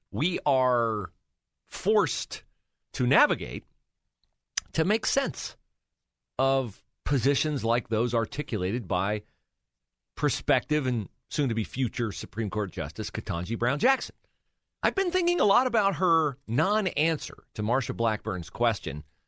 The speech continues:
"What is a woman?" She couldn't offer an answer because she said, "I'm not a biologist." I talked about yesterday how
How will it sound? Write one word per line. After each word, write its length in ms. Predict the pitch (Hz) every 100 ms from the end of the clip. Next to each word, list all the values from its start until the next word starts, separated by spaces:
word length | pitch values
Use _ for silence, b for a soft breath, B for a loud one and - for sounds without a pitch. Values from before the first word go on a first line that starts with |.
| _ _ _ _ _ _ _ _ _ _ _ _ -
"What 120 | 110
is 80 | 123
a 60 |
woman?" 280 | 165 269 107 - _ _ _ _ _ _ _ _ _ _ _ _ _ _
She 320 | - 120 117 110
couldn't 400 | - 120 135 - -
offer 320 | 110 110 117
an 60 |
answer 320 | 104 107 170 185
because 320 | 143 120 113
she 100 | 113
said, 240 | - 110
"I'm 180 | 98 107
not 200 | 104 90
a 20 |
biologist." 680 | 92 127 185 277 151 - -
I 80 | 143
talked 240 | 180 165
about 160 | 117 117
yesterday 400 | 180 208 90 78
how 300 | 90 73 -